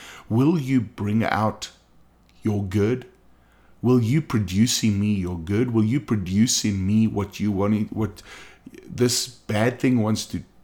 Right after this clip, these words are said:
strip away? Will you strengthen me, produce good in this situation?" And God will. That's why He says, "I've overcome the world." Yes, there's trouble. But if you're in me, man,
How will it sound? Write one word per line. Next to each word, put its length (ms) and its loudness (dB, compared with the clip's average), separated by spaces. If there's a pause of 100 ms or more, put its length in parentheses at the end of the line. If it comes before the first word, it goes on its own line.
(140)
strip 400 -4
away? 400 2
Will 200 -4
you 540 0 (1080)
strengthen 600 -2
me, 240 -6 (360)
produce 720 -2 (160)
good 360 -2 (640)
in 160 -4
this 160 -2
situation?" 960 -6
And 180 -16
God 340 -10
will. 380 -8 (1600)
That's 180 -6
why 120 4
He 60 2
says, 440 0 (420)
"I've 220 0
overcome 520 -2
the 80 2
world." 300 -4
Yes, 380 2
there's 220 -2
trouble. 420 -8 (640)
But 120 2
if 140 2
you're 180 6
in 140 2
me, 140 2
man, 340 0